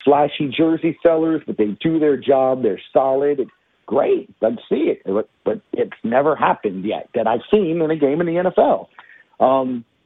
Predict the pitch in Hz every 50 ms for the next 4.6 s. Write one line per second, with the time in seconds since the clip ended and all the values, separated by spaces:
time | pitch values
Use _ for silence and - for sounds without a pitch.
0 | _ _ _ - - 135 165 185 214 196 - 202 226 214 214 208 202 156 180 233
1 | 311 294 - - - - - - 143 - - - 156 233 254 - 196 175 165 -
2 | 185 156 - 180 170 175 170 - 233 254 220 - - 175 147 139 - - 151 139
3 | 117 107 110 113 127 120 95 - - - - 117 120 - 113 139 151 147 147 147
4 | - 170 175 175 170 175 165 151 143 208 220 160